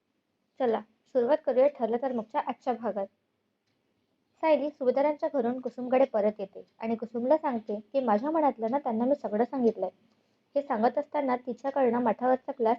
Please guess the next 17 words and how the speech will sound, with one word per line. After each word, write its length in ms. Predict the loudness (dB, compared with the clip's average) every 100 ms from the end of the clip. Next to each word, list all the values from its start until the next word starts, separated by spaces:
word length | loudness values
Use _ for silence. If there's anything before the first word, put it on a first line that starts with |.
| -4
खाली 220 | -6 -2
पडतो 380 | 2 0 -2 -14 _ _ _ _
आणि 160 | -4 0
त्याच 200 | 0 0
आवाजाने 440 | 2 4 4 4 0
मधुभाऊ 380 | 0 2 4 2
उठतात 320 | 0 -4 -14 _ _ _ _ _ _ -2
आणि 180 | 2
विचारतात, 500 | 2 2 0 0 -6 -20 _ _
"काय 180 | 2 4
झालंय?" 280 | 6 4 0 -6 _ _ _ -2
सायलीच्या 320 | 2 4 4 2
तोंडातून 420 | 2 0 0 -8 -10 _ _ -2
"म्याव" 360 | 2 6 4 4 -2
असा 180 | -2 0
आवाज 300 | 4 4 2
निघतो 420 | -2 -6 -14